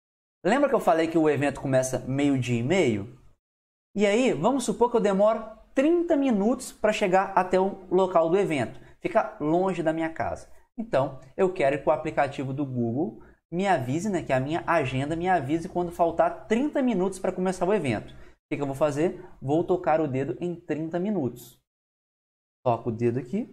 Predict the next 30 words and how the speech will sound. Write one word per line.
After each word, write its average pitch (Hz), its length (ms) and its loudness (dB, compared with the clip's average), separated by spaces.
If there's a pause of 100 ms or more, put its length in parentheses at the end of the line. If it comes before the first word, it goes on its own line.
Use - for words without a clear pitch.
(120)
Poderia 139 340 2
ser 135 240 -2
uma 127 240 2
hora, 160 380 2
poderia 131 300 0
ser 139 280 -2
um 180 200 2
dia 143 320 2
antes. 190 600 0 (320)
No 147 140 0
dentista 160 420 2
eu 190 60 2
faço 180 240 2
assim. 165 320 -6 (240)
Como 233 160 2
eu 277 80 4
marco 170 300 2
com 165 80 0
muita 147 260 -4
antecedência, 131 720 -2 (600)
eu 190 400 2
sempre - 520 -2
coloco 202 380 2
pra - 80 0
ele 202 100 0
me 202 80 -2
avisar 185 360 2
um 220 120 0
dia 208 240 0
antes. 175 400 -4